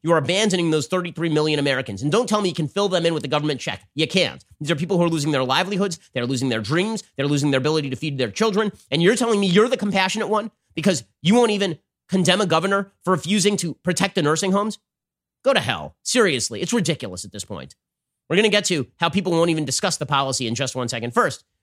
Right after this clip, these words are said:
let's talk about the simple fact that you're spending a lot of time at home right now. You need to be comfortable, but you would also like to be stylish. Tommy John has something for everyone. No matter what you are working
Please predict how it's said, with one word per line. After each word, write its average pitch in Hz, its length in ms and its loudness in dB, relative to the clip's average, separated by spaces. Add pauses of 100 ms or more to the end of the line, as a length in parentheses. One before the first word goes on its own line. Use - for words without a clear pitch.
(100)
let's 202 160 -2
talk 175 220 0
about 127 300 -2 (200)
the 151 60 -6
simple 160 320 -2
fact 104 320 -8 (280)
that 160 220 -2 (100)
you're 147 120 -6
spending 175 240 0
a 165 40 2
lot 156 120 2
of 123 60 -6
time 143 160 0
at 131 60 -2
home 151 160 0
right 147 100 2
now. 143 180 -2 (100)
You 143 60 -2
need 180 120 2
to 214 80 -2
be 175 80 -2
comfortable, 165 360 -4
but 196 160 -6
you 131 80 -10
would 104 120 -4
also 101 200 -6
like 104 180 -6
to 110 60 -16
be 107 100 -10
stylish. 151 420 -6
Tommy 240 320 0
John 143 260 -2
has 110 180 -6
something 160 280 -2
for 151 100 -4
everyone. 110 460 -4 (180)
No 151 80 -2
matter 170 160 2
what 160 340 0
you 175 280 -2 (160)
are 131 100 -2
working 175 520 -2